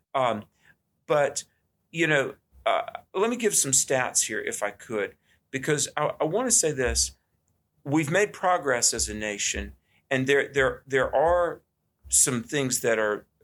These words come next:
undesirables. There, there is racism, but I, I wanna ask you the question, is it because of intentional ill will on the part of people, or is it just, um, some fallout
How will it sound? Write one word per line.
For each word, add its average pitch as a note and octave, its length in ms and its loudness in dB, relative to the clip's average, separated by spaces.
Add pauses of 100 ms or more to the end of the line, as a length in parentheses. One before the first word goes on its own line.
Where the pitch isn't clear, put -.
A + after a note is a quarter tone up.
(160)
undesirables. A2 960 -2
There, C3 200 0
there D3+ 220 0
is C3+ 160 -2
racism, A2+ 680 0 (440)
but C#3+ 140 2
I, E3 160 0
I F#3 80 2
wanna F#3 160 0
ask C3+ 400 -2
you F3 100 -8
the E3 80 -8
question, G#2+ 720 -6 (440)
is D3+ 240 2
it - 200 -2
because C3 880 0
of A2 400 0
intentional A#2+ 920 -2
ill A#2+ 300 -2
will A#2 480 -2
on G2+ 100 -8
the G#2 60 -14
part G#2+ 240 -4
of - 80 -14
people, A#2+ 480 -6 (400)
or A#2 320 0
is C3+ 320 2
it C3+ 220 -4
just, A#2 400 -2 (440)
um, G#2+ 460 -2 (140)
some - 260 0
fallout C3 840 0